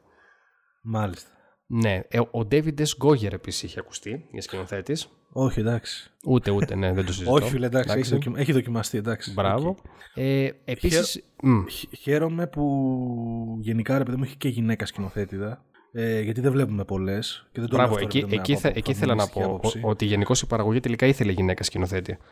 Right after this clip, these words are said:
Speaker 2: Γιατί ακούστηκαν και ονόματα όπως η Κάθριν Μπίγκελοου, Κάθριν Χάρντουικ, Μίμι
Speaker 1: Και-,
Speaker 2: Λέντερ, ακούστηκαν
Speaker 1: και-,
Speaker 2: γενικώς
Speaker 1: και-,
Speaker 2: γυναίκες
Speaker 1: και-,
Speaker 2: ηθοποιοί, ε,
Speaker 1: μπράβο,
Speaker 2: σκηνοθέτες.
Speaker 1: μπράβο,
Speaker 2: Μμ.
Speaker 1: μπράβο. Και Μπίγκελοου γουστάρω, γιατί έχει αποδείξει ότι ξέρει να γυρνάει και δράσει και τα λοιπά και, και ταινίες με έντασης.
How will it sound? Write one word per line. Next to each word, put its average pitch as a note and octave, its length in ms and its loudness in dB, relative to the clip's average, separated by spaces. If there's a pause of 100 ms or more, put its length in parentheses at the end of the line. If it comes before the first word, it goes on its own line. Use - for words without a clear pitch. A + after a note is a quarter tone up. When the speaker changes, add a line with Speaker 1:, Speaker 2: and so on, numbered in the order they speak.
(240)
Speaker 2:
Γιατί G2 240 0
ακούστηκαν A2+ 420 0
και A2+ 80 0
ονόματα A2 360 2
όπως - 180 0
η - 40 -6
Κάθριν G#2+ 380 2
Μπίγκελοου, A2+ 640 2 (400)
Κάθριν G2+ 380 0
Χάρντουικ, G#2 500 0 (120)
Μίμι G#2+ 260 2
Speaker 1:
Και-, G2+ 120 2
Speaker 2:
Λέντερ, A2+ 280 0 (140)
ακούστηκαν - 440 0
Speaker 1:
και-, G2+ 60 2
Speaker 2:
γενικώς G2+ 540 0
Speaker 1:
και-, - 80 2
Speaker 2:
γυναίκες C#3+ 260 2
Speaker 1:
και-, B2+ 60 0
Speaker 2:
ηθοποιοί, G#2 260 -8 (120)
ε, A2+ 120 0 (120)
Speaker 1:
μπράβο, C#3+ 280 2
Speaker 2:
σκηνοθέτες. G2 100 -10 (340)
Speaker 1:
μπράβο, A#2+ 320 2
Speaker 2:
Μμ. G2+ 40 -6
Speaker 1:
μπράβο. A#2+ 280 2
Και C3+ 120 0
Μπίγκελοου D3+ 380 2
γουστάρω, A2+ 320 -2
γιατί G#2+ 200 0
έχει B2+ 100 -2
αποδείξει A2+ 340 -2
ότι G2 100 -12
ξέρει A#2 220 -2
να G#2+ 80 0
γυρνάει F#2+ 320 -4
και G2 100 -6
δράσει G2 280 -4
και - 80 -12
τα G2+ 100 -8
λοιπά F#2+ 220 -6
και, G2+ 280 -6 (160)
και A2+ 100 -10
ταινίες A2 360 -2
με G#2+ 100 -2
έντασης. G#2+ 520 -6